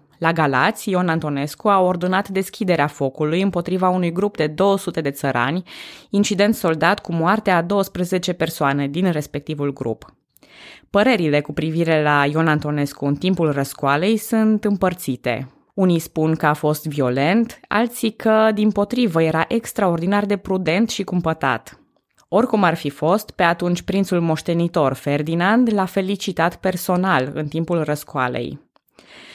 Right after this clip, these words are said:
După încheierea răscoalei, Antonescu își continuă ascensiunea prin ierarhia armatei și își continuă și educația. Devine locotenent în o mie nouă sute opt, iar apoi face școala superioară de război din București, de unde iese capitan.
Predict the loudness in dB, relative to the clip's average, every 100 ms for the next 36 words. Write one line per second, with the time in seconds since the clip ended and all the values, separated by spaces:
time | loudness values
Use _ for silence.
0 | -6 0 2 2 4 4 4 2 -2 -2
1 | 0 2 2 0 -2 -2 -2 0 2 2
2 | 2 2 2 0 -2 -2 2 2 2 0
3 | 0 0 0 0 -2 0 -2 -2 -2 0
4 | -2 0 -2 0 0 2 2 2 0 0
5 | -2 0 -2 -2 -2 -2 -4 _ _ -20
6 | -20 -20 _ 0 2 4 4 4 0 0
7 | 2 2 0 -2 0 0 0 -2 -4 -4
8 | -2 0 0 -2 -8 0 2 2 0 0
9 | -2 -2 -2 0 0 0 -2 0 2 2
10 | 2 2 0 0 -2 0 -2 -4 -4 -4
11 | -2 -2 0 0 2 0 0 -2 -4 -4
12 | -4 0 0 2 -4 -10